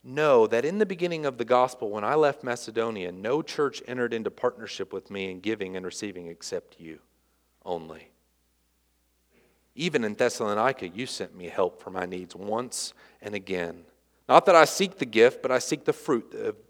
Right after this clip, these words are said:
that increase to your credit. I have received full payment, and more I am well supplied, having received from Epaphroditus the gift you see, sought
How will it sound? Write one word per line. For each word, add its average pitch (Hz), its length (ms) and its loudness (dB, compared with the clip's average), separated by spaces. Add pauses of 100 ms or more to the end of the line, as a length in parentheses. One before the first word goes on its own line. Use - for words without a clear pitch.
that 110 280 0
increase 120 460 -6
to - 120 -14
your 107 140 -4
credit. 90 400 -2 (760)
I 135 40 4
have 120 100 4
received 127 340 0
full 139 200 4
payment, 139 600 0
and 101 100 -14
more 127 380 4 (200)
I 117 120 -2
am 120 180 0
well 117 220 6
supplied, 95 580 -2
having 110 240 -2
received 113 480 -6
from 104 180 -4 (220)
Epaphroditus 107 760 2
the 95 100 -12
gift - 480 -6 (240)
you 101 180 -10
see, 87 460 -6
sought 85 440 -2